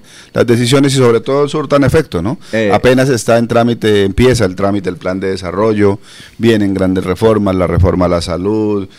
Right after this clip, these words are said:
Speaker 1: la
Speaker 2: Tiempo
Speaker 1: reforma
Speaker 2: es
Speaker 1: al
Speaker 2: como
Speaker 1: sistema
Speaker 2: un
Speaker 1: penitenciario.
Speaker 2: tiempo es como un año, más o menos, ¿no?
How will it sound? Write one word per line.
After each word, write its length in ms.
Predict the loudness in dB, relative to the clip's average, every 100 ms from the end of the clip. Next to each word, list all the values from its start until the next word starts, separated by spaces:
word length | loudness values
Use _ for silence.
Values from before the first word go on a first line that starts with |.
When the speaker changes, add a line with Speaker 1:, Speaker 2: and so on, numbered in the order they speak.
| _
Speaker 1:
la 80 | 0
Speaker 2:
Tiempo 280 | 0 2 -2
Speaker 1:
reforma 20 |
Speaker 2:
es 80 | -2
Speaker 1:
al 40 |
Speaker 2:
como 40 | -2
Speaker 1:
sistema 280 | -2 0 0
Speaker 2:
un 60 |
Speaker 1:
penitenciario. 800 | 0 0 0 0 2 2 4 2
Speaker 2:
tiempo 300 | 2 0 -2
es 120 | -6 -4
como 180 | -4
un 140 | -4 -2
año, 240 | -2 -4
más 160 | -8 -6
o 60 |
menos, 260 | -6 -6 -8
¿no? 160 | -12